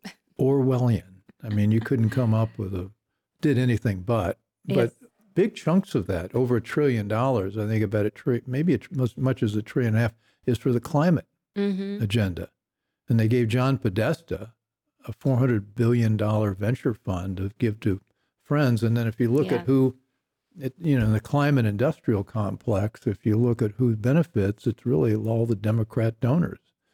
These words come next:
Speaker 2: venture capital funds that have got interest in green energy and that sort of thing. And so
Speaker 1: Mm-hmm.
Speaker 2: this is this is, the climate agenda has become a massive vehicle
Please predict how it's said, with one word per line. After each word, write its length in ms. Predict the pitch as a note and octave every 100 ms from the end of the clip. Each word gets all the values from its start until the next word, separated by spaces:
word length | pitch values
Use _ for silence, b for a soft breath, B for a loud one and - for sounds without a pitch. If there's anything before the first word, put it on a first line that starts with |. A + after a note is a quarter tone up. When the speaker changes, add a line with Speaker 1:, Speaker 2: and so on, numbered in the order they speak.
| _ _ _
Speaker 2:
venture 320 | B2+ A#2 -
capital 460 | A2+ B2 A2+ B2 A#2+
funds 440 | - A#2+ A#2 A#2+
that 80 | A2+
have 160 | G#2 -
got 240 | A2 A2 - _ -
interest 480 | C#3+ A2+ B2 A2 -
in 140 | G#2+ G2+
green 340 | A#2 A#2 A2+
energy 460 | G#2+ A2+ G#2+ A2+ A2
and 100 | A2
that 200 | A#2+ -
sort 200 | A#2+ G#2+
of 100 | G2
thing. 320 | A#2 G#2+ A2+
And 100 | A2+
so 140 | B2+
Speaker 1:
Mm-hmm. 80 | A2
Speaker 2:
this 180 | E3 -
is 200 | C3 - _ _ _ _ _ _ _ _ _ _ _ _ F3
this 760 | F#3 F#3+ F#3 F#3 G3 E3+ F3
is, 140 | F3 B2+ C#3 C#3+ E3
the 140 | C#3+
climate 540 | - - D3 F3+ F#3
agenda 440 | C#3+ G#2+ B2+ C3 G#2+
has 100 | G2
become 400 | G#2+ - A#2+ A2
a 60 | G2+
massive 640 | G2+ A2 A#2 - B2+ G2+
vehicle 540 | G#2 A2 G#2 B2 G#2+